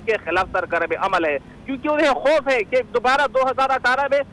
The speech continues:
मुस्लिम League नून की दोबारा हुकूमत आ रही है। इसी वजह से तमाम जुमातें आज कादरी साहब के पाँव में पड़ गई है, कादरी साहब के पाँव में ये सब बैठे हुए हैं।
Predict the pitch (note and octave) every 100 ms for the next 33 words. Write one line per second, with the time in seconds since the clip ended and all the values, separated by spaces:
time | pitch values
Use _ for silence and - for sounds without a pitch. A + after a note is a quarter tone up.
0 | - A3 A#3+ A#3 C4+ A#3 C#4 D4 A#3+ C4+
1 | D#4 D4 - C4+ C#4+ B3+ B3+ A#3 G#3+ G3
2 | - - C#4+ D#4 C#4 C#4+ C#4 C#4 A#3+ A#3+
3 | C4 A#3+ A#3 B3 B3+ C4+ - C#4 D4+ D#4
4 | D4+ D4 C#4 C#4 C#4 C4 B3+ B3+ A#3 A#3
5 | G#3+ G3+ - C4 C4+ C#4+ C#4+ C#4+ C4+ C4
6 | C4+ B3+ B3+ A#3+ B3+ B3+ B3 A#3+ A3 A3+
7 | G#3+